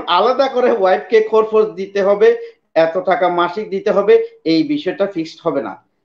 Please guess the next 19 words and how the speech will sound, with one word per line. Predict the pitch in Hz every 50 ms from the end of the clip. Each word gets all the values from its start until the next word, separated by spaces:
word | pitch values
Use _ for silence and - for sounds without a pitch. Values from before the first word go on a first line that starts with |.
| _ _ -
যখন | 143 185 190 190 240 247 254 269 285 - - - _ _ _
husband | - 170 180 180 175 - 240 247 240
separate | - 220 208 208 240 262 254 220 - -
থাকবে, | - 208 - 131 165 214 269 381 - - _ _ _ -
সেটা | 220 220 247
নানান | 240 226 226 214 214 214 214
কারণে | 208 214 202 202 202 214
হোক, | 208 233 254 247 -
husband | 185 180 170 165 190 190 180
হয়তো | 196 190 196
চাকরিজনিত | - 190 180 185 196 185 185 190 185 180
কারণে | 185 180 185 175 190 185
বিদেশে | 165 175 170 180 220 220 240 240
আছে | 247 247 - 240 170 - - _ _ _ _ -
অথবা | 156 170 165 220 208 208 196 196 196 - - - -
মনোমালিন্যের | 160 170 175 180 175 175 175 175 180 180 185 180 180
কারণে | - 190 185 185 185 185
separate | 185 - 196 185 - 226 240 254 233 -
আছে, | - 160 - 247 247